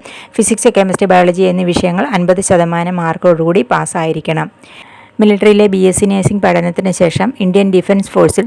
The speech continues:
നഴ്സിംഗ് ഓഫീസർ റാങ്കിൽ ജോലി ലഭിക്കും. ഇപ്പോൾ പ്ലസ് ടു എക്സാം എഴുതാൻ പോകുന്ന കുട്ടികൾക്കും അപേക്ഷിക്കാവുന്നതാണ്. ആറ് കോളേജുകളിലായിട്ടാണ് ബി എസ് സി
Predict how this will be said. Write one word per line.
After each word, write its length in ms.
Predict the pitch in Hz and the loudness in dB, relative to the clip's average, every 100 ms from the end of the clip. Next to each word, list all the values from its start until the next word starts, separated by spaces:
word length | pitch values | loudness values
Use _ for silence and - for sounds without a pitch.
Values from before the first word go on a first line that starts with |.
| 269 | -2
നഴ്സിംഗ് 400 | 185 185 214 208 175 | 0 0 0 0 0
ഓഫീസർ 340 | 165 190 208 180 | 0 2 2 4
റാങ്കിൽ 280 | 170 165 196 175 | 0 0 -2 2
ജോലി 260 | 170 170 180 170 | 2 4 2 0
ലഭിക്കും. 340 | 160 160 165 - - - - - | -2 -2 -4 -4 -14 -20 -10 -4
ഇപ്പോൾ 200 | 208 233 233 | 0 2 4
പ്ലസ് 240 | 208 180 - | 2 0 2
ടു 80 | 202 | 2
എക്സാം 260 | 180 196 196 - | 2 -4 -4 2
എഴുതാൻ 300 | 180 180 190 190 | 4 4 2 2
പോകുന്ന 280 | 175 175 175 190 | 0 0 -2 -2
കുട്ടികൾക്കും 560 | 175 175 170 170 175 233 - | 0 0 0 0 0 -2 -2
അപേക്ഷിക്കാവുന്നതാണ്. 1000 | 165 165 - 170 170 180 180 165 156 156 226 _ - - - - - 196 | 0 0 0 -2 0 0 0 0 0 -2 -6 _ -20 -20 -20 -6 2 4
ആറ് 180 | 214 240 240 | 4 2 2
കോളേജുകളിലായിട്ടാണ് 1120 | 196 180 175 185 185 190 190 180 175 165 175 285 214 | 2 2 -2 -2 -2 0 0 0 0 0 -2 -4 -4
ബി 100 | 175 175 | -2 -2
എസ് 120 | |
സി 60 | - | -2